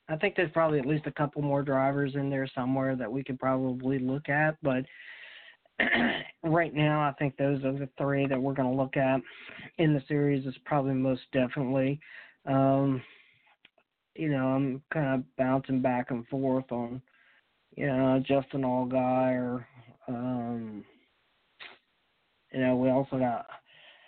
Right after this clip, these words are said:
uh, I, I, I, I don't know. I, I, I,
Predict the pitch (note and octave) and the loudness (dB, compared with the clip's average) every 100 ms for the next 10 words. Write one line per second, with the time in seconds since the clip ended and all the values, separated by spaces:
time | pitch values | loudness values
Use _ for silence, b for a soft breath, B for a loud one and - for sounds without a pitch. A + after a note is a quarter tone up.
0 | B _ _ - - - - B B B | B _ _ -10 -8 -6 -8 B B B
1 | B - - B2 - - D3+ C#3+ - _ | B -12 -8 -8 -10 -2 0 0 -6 _
2 | - E3 E3+ - F3 E3+ D#3 C#3 C3+ D3 | -2 0 0 0 -2 0 -2 -2 0 0
3 | E3+ - E3 D#3+ - F3+ E3+ | 0 0 -2 -2 -2 -2 -2